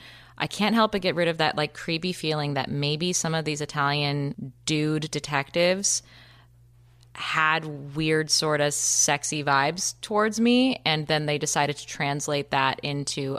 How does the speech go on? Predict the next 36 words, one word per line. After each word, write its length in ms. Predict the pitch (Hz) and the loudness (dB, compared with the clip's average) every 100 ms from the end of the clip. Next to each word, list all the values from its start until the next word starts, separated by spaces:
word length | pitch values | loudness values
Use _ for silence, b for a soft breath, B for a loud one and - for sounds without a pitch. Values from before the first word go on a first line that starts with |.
| - | 2
"Oh, 280 | 151 143 | 4 4
I, 200 | 135 135 123 | 4 0 -2
like, 200 | 143 131 | -2 -2
this 160 | 139 147 | -2 -4
is 80 | 151 | 0
my 140 | 143 | -2
gut 260 | 127 143 135 | 0 2 2
instinct 460 | 143 139 - 135 123 | 0 -2 -2 -2 -2
that 100 | 117 | -2
somehow 460 | - 147 143 139 | 0 2 2 4
I'm, 160 | 135 131 | 4 2
like, 220 | 131 - B B | 0 -2 B B
my, 260 | 160 156 151 | 2 2 2
my 240 | - 156 | 0 0
mind 380 | 147 156 190 226 | 4 4 4 4
is 100 | 208 | 0
attracted 480 | 175 - 175 175 160 | -2 2 2 2 -4
to 60 | 143 | -2
this 180 | 139 - | -2 2
person, 460 | - 151 - 135 | 2 2 0 0
so 160 | 135 147 | 0 0
maybe 400 | 143 143 139 143 | 2 0 0 0
that's, 400 | 135 131 - - | 2 2 2 0
like, 200 | 139 - | 0 -2
what 160 | - 131 | 0 0
it's 140 | 135 - | 0 -2
coming 300 | 156 147 180 | 0 0 2
from." 380 | - 233 262 262 B B - | 6 6 6 2 B B 0
But 140 | 180 | 4
also, 540 | - 202 220 262 247 240 | 6 6 6 6 8 6
like, 360 | 180 156 - - - - | 6 2 0 -14 -10 -6
the 100 | 165 | -4
fact 460 | - 165 170 - | 2 2 2 0
that 160 | 165 - | -4 -2
this 140 | 151 | -2
whole 840 | - - - 208 208 214 214 214 | -4 -8 0 6 8 10 8 4